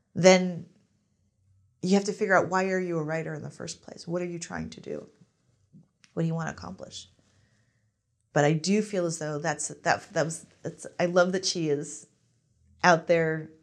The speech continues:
um, singing the truth, because that's important for people to acknowledge. You know, it's not all roses. But the, the great part about writing is that it is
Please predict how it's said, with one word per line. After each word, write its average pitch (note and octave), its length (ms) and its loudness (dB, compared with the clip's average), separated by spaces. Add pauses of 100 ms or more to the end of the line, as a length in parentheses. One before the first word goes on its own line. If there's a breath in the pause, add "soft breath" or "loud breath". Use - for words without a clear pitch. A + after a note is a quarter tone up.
(800)
um, C#3 440 -2 (520)
singing F#3 400 2
the E3 80 2
truth, E3 400 -4
because D3 320 -10
that's - 460 -6 (640)
important E3+ 420 -2
for D#3+ 80 -10
people D3 460 -12 (140)
to - 180 -10
acknowledge. D3 720 -6 (800)
You E3 100 -4
know, D3+ 220 -8 (180)
it's E3+ 200 -6
not E3 180 -4
all D3+ 120 -4
roses. E3 640 -6 (680)
But B3+ 240 10
the, A3 240 6 (240)
the G3+ 100 2
great F#3 320 2
part F#3 220 2
about D#3 420 0 (520 soft breath)
writing F3 380 6
is D3+ 220 -4
that D3 220 -8 (640)
it E3+ 140 2
is D3+ 440 -2